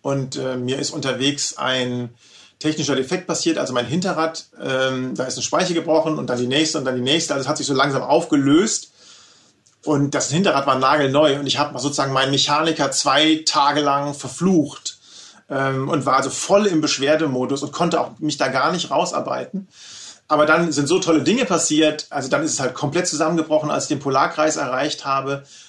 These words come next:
Dann musste ich trampen, dann bin ich mit Fahrrad, mit zwanzig Kilo Gepäck am Rad mitgenommen worden von einem V-W-Bus aus Österreich. Danke nochmal an Paul und Flo, wenn ihr das hört. Und die haben mich sozusagen in die nächste Stadt gebracht und von dort konnte ich dann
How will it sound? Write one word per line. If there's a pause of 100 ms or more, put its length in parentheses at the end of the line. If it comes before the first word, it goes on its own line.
(120)
Dann
musste
ich
trampen,
dann
bin
ich
mit
Fahrrad,
mit
zwanzig
Kilo
Gepäck
am
Rad (420)
mitgenommen
worden
von
einem
V-W-Bus
aus
Österreich.
Danke
nochmal
an
Paul
und
Flo,
wenn
ihr
das
hört. (640)
Und
die
haben
mich
sozusagen
in
die
nächste
Stadt
gebracht
und
von
dort
konnte
ich
dann